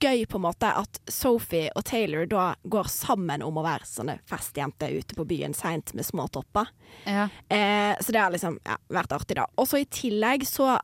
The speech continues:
Speaker 1: er det nå sånn at barna til Joe og Sophie har vært sammen med Joe,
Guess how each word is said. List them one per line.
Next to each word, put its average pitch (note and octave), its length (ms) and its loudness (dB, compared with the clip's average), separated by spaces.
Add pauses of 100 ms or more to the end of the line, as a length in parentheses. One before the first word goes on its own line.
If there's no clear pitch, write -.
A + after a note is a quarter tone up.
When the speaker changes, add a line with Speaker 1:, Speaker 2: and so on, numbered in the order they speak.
(120)
Speaker 1:
er G#3+ 160 2
det G#3+ 40 2
nå A3+ 200 4
sånn G#3 340 0
at - 320 -6
barna D#3 640 2 (240)
til F3+ 480 0
Joe A#3 500 4 (100)
og F#3+ 380 4
Sophie A3 480 2
har A#3+ 120 2
vært A3 200 -2
sammen G3+ 400 0
med E3 160 -2
Joe, B3 240 6